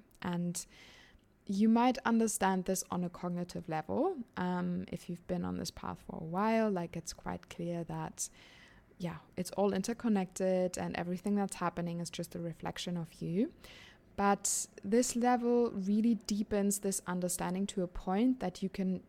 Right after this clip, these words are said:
deeply feel it in your body, um, that you're not separate from anything. And it leads to you being able to move through the world in a deeper way and seeing everything as reactions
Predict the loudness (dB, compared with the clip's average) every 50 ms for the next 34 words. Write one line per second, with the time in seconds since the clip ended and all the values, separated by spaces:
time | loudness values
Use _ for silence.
0 | -20 -20 -20 -20 -6 0 2 2 2 2 2 0 0 0 0 0 0 0 2 2
1 | 0 0 -2 -4 -4 -4 -4 -4 -4 -6 -6 -6 -6 -6 -4 -4 -6 -6 -8 -10
2 | -14 -12 -8 -6 -4 -4 -2 -2 -2 -4 -4 -4 -2 -4 -4 -2 -2 0 0 2
3 | 2 2 0 0 -2 -2 -4 -4 -2 -2 -4 -4 -4 -6 -6 -6 -8 -10 -10 -10
4 | -8 -6 -6 -6 -6 -8 -10 -12 -12 -10 -8 -8 -10 -10 -8 -8 -6 -4 -4 -4
5 | -4 -6 -8 -10 -14 -18 -20 -20 -20 -20 -20 -20 -20 -20 -20 _ -2 -2 0 2
6 | 4 4 4 2 2 -2 -6 -6 -6 -2 0 2 2 4 4 4 4 2 0 -2
7 | -2 2 2 4 4 4 2 2 0 0 0 0 -2 -2 -2 0 -2 -2 -2 -4
8 | -2 -2 0 0 0 -2 -4 -6 -8 -8 -6 -4 -4 -4 -2 -2 0 0 -2 -2
9 | -4 -6 -8 -6 -6 -6 -6 -4 -4 -6 -4 -4 -6 -6 -6 -6 -4 -2 -2 -2
10 | -2 -2 -4 -6 -8 -6 -4 -4 -2 -4 -4 -6 -8 -12 -18 -20 -20 -20 -20 -20
11 | -14 -8 -4 -2 0 2 4 4 4 2 2 2 0 2 2 2 0 0 -2 -4
12 | -4 -4 -4 -4 -4 -2 -2 -2 -2 -2 -2 -4 -6 -6 -10 -12 -8 -6 -2 0
13 | 0 0 0 0 -2 -4 -6 -6 -6 -4 -6 -6 -6